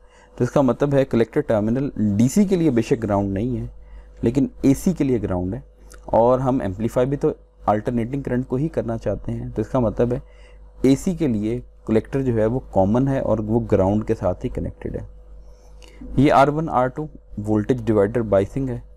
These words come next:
और ये इस्तेमाल हो रही है बेस एमीटर जंक्शन को फॉरवर्ड बायस करने के लिए। आरई आउटपुट लेने के लिए इस्तेमाल हो रही है, क्योंकि आउटपुट आपने इस वक्त लेनी है मीटर से।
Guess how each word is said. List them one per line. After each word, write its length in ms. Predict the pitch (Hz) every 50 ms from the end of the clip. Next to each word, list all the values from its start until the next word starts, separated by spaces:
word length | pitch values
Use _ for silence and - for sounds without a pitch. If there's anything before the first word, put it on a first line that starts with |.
| - - - - - - -
और 400 | - 92 95 101 104 107 104 104
ये 380 | 101 107 117 117 117 117 117
इस्तेमाल 540 | 110 - - 110 - - 113 104 101 107 117
हो 100 | 120 117
रही 180 | 110 113 113 113
है 200 | 117 117 113 110
बेस 380 | 107 95 95 98 104 107 - -
एमीटर 260 | 104 101 101 110 104
जंक्शन 360 | 98 98 98 95 - 104 104
को 80 | 101 107
फॉरवर्ड 400 | - - 90 92 92 92 101 104
बायस 200 | 98 98 95 -
करने 280 | - 98 98 98 98
के 140 | 98 - -
लिए। 240 | 95 - - 104 107 - - - - - - - - - - -
आरई 500 | - 104 117 123 - - 127 131 139 139 131 - - - - - -
आउटपुट 380 | 104 107 107 - - 135 135 - - - - - - - - - 110
लेने 280 | 113 113 113 113 117
के 120 | 120 123 120
लिए 140 | 117 120 120
इस्तेमाल 340 | 113 - 113 107 104 110
हो 80 | 117 110
रही 100 | 110 117
है, 40 | 117
क्योंकि 300 | 127 120 117 117 131 127
आउटपुट 400 | - - 104 104 - - 120 120
आपने 240 | 113 110 117 120 117
इस 140 | 113 113 -
वक्त 140 | 117 117 120
लेनी 280 | 113 113 117 120 127
है 60 | 127 120
मीटर 280 | 120 120 120 - 127
से। 200 | 127 - 127 120